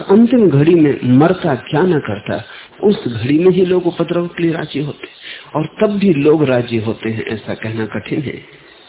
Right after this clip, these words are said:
तब जो लोग शासन में हैं, उनके विरोधी लोग जो शासन में नहीं है, वो लोगों को राजी करते हैं। लोगों ने अब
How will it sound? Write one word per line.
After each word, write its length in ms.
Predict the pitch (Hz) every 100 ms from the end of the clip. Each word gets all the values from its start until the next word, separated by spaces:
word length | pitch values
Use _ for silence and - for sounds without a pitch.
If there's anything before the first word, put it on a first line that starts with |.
| - - - - - - - - - - _ _ _
तब 280 | - 233 170 147
जो 180 | 170
लोग 240 | 180 208 -
शासन 400 | - 131 - 190
में 180 | 185 123
हैं, 220 | 98 - - - _ _ _ _ _ _ _ - -
उनके 320 | 359 226 - 202
विरोधी 440 | 156 165 190 180 190
लोग 300 | 156 143 139
जो 140 | 160
शासन 380 | 143 131 131 156
में 160 | 151 151
नहीं 260 | 147 147
है, 120 | 127 110 - - -
वो 160 | 139 175
लोगों 320 | 131 123 131
को 140 | 131 120
राजी 320 | 95 98 110
करते 360 | - 85 - -
हैं। 220 | - - _ _ _ _ _ _ - - _ - - - -
लोगों 340 | 135 160 190 190
ने 80 |
अब 160 | - -